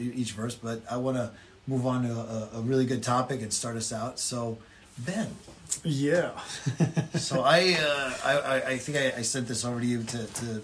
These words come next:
Speaker 1: to look it up this week, but
Speaker 2: Mm-hmm.
Speaker 1: what Democrat candidate would you vote for if you had to?
Speaker 2: If
Speaker 1: You wanna,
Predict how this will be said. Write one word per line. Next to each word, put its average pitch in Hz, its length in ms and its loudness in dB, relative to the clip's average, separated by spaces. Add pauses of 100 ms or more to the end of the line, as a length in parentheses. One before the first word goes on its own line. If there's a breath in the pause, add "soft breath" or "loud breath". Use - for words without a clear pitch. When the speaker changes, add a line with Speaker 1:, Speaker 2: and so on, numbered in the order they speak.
(140)
Speaker 1:
to 123 80 -4
look 131 160 0
it 127 80 0
up 120 140 -2
this 127 200 -2
week, 131 220 -2
but 123 200 -4 (180 loud breath)
Speaker 2:
Mm-hmm. - 1300 -6
Speaker 1:
what 170 420 4
Democrat 156 640 4
candidate 127 580 0 (240)
would 120 380 2
you 120 80 2
vote 104 300 -4
for - 320 -12 (840)
if 139 200 0
you 131 140 4
had 95 260 -8
to? - 100 -12 (1200)
Speaker 2:
If 156 260 8
Speaker 1:
You 151 120 8
wanna, 175 380 6